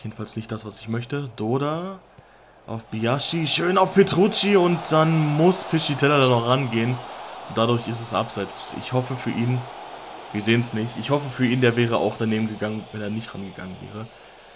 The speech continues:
Sah knapp aus. Ich hoffe es einfach für ihn, ansonsten wird er halt irgendwo erstmal weggesperrt werden. Ah, das ist leider nix bisher.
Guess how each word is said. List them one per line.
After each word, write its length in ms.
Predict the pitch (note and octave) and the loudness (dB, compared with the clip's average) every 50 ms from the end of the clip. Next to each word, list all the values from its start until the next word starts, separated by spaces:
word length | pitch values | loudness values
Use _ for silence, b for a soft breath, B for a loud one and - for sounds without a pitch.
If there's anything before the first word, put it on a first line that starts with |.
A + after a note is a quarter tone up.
| B | B
Sah 220 | B - A2+ A#2+ B2 | B 4 6 6 6
knapp 320 | B2 - - A#2 A2 - | 6 2 -2 -4 -2 -2
aus. 400 | - F2+ G2 F#2+ - - - - - - - - - - _ _ _ - - | -4 -8 -8 -8 -10 -14 -16 -18 -20 -20 -20 -20 -20 -20 _ _ _ -2 -2
Ich 140 | B2 A#2+ | 0 2
hoffe 180 | B2+ B2+ A#2+ A#2 | 4 2 2 2
es 100 | A2 - | -2 -2
einfach 180 | F#2+ G2 G#2+ F#2+ | -2 -4 -4 -8
für 140 | - G#2+ | -8 -6
ihn, 80 | G#2 G2+ | -4 -2
ansonsten 720 | G2+ G#2+ G#2 A2 A2 A2+ - - - - G#2 A2+ A2 A2 A2 B B B B B B B B B B B B - | -2 0 0 0 -2 -2 -4 -8 -8 -4 -2 -2 -2 -2 -4 B B B B B B B B B B B B -6
wird 200 | G#2 A2+ G#2+ A2 | -4 -4 -2 -2
er 60 | G#2 | 0
halt 200 | G#2+ G#2 G2 - | -2 -2 -2 -2
irgendwo 260 | G#2 A2+ A2 A2 G#2+ | -4 -6 -4 0 0
erstmal 300 | G2 G#2 - - G2+ G2+ | 0 0 -2 -6 -8 -8
weggesperrt 560 | G2+ - - - - - - A2 A2 - - | -8 -10 -8 -12 -10 -10 -10 -12 -12 -12 -14
werden. 180 | A2+ - A2 G#2+ - - - _ - _ - - - - _ _ - - - - - - - _ _ _ - - - - - - - - - _ - - - - _ - - - - - - - _ _ F3+ F#3 _ _ _ _ _ _ _ _ _ _ _ - _ _ _ _ - - - _ _ - _ - _ - - _ G#2+ _ - - - - _ _ _ - _ _ - _ _ - - - - - - - - B2 A#2+ | -14 -14 -14 -16 -18 -20 -20 _ -20 _ -20 -20 -20 -20 _ _ -20 -20 -20 -20 -20 -20 -20 _ _ _ -20 -20 -20 -20 -20 -20 -20 -20 -20 _ -20 -20 -20 -20 _ -20 -20 -20 -20 -20 -20 -20 _ _ -20 -20 _ _ _ _ _ _ _ _ _ _ _ -20 _ _ _ _ -20 -20 -20 _ _ -20 _ -20 _ -20 -20 _ _ _ -20 -20 -20 -20 _ _ _ -20 _ _ -20 _ _ -20 -20 -20 -20 -20 -20 -20 -16 -14 -10
Ah, 140 | A#2+ A#2+ | -8 -8
das 160 | A#2+ A2+ A#2 G2+ | -8 -8 -8 -8
ist 480 | G2+ G#2+ - - - - - - - - | -8 -8 -8 -6 -6 -8 -10 -12 -14 -16
leider 420 | - G#2+ A#2 B2 B2+ C3 B2+ B2 | -12 -10 -6 -4 -2 0 0 2
nix 500 | A#2+ B2 A#2+ B2 - - - - - - - | 2 0 0 -2 -6 -10 -10 -10 -12 -14 -14
bisher. 400 | G2 - - - G#2+ G#2 G2 | -12 -10 -10 -8 -8 -10 -10